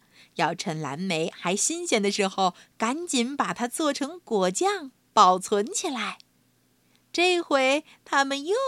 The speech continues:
该忙活开了。先称好蓝莓，再放上适量的糖，然后放在锅里，一边加热一边搅拌。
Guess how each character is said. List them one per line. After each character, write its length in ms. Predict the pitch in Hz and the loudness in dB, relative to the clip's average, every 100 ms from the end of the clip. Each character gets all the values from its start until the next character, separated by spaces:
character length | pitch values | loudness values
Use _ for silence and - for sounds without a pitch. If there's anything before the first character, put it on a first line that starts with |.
| 466 302 | -2 2
该 180 | 240 | 2
忙 400 | 226 220 202 208 | 4 4 4 2
活 200 | 240 226 202 | -2 -2 2
开 360 | 262 214 208 | 4 4 4
了。 220 | 214 208 _ _ _ _ _ _ _ _ _ | 4 2 _ _ _ _ _ _ _ _ _
先 320 | - - 180 175 | -12 -4 -2 -2
称 280 | 220 196 | -4 -4
好 280 | 220 180 147 | -2 0 0
蓝 220 | 165 165 | 2 0
莓， 480 | 247 240 185 208 262 _ _ _ _ _ _ | 0 2 2 2 0 _ _ _ _ _ _
再 180 | 359 359 | 0 0
放 240 | 392 370 | 0 -4
上 280 | - 330 320 - | 0 0 -2 -10
适 440 | - - 359 330 | -2 0 2 0
量 260 | 311 359 320 | 0 0 0
的 100 | 220 | -6
糖， 460 | - 156 156 233 - _ _ _ | 0 2 2 2 -8 _ _ _
然 260 | 165 139 151 | -2 -2 -2
后 380 | - 180 160 - _ | -2 2 2 -2 _
放 260 | 202 170 | -10 -8
在 140 | 160 160 | -10 -14
锅 400 | - 269 349 427 | -8 -6 -4 -4
里， 240 | 294 156 _ - _ | -6 -8 _ -20 _
一 200 | 320 294 | -6 -6
边 280 | - 320 330 | -4 -8 -8
加 280 | 370 349 359 | -8 -6 -6
热 280 | 349 311 277 _ | -4 -4 -6 _
一 160 | 330 311 | -8 -4
边 200 | 339 381 | -6 -8
搅 280 | 277 196 185 | -8 -6 -6
拌。 320 | 311 330 | -6 -6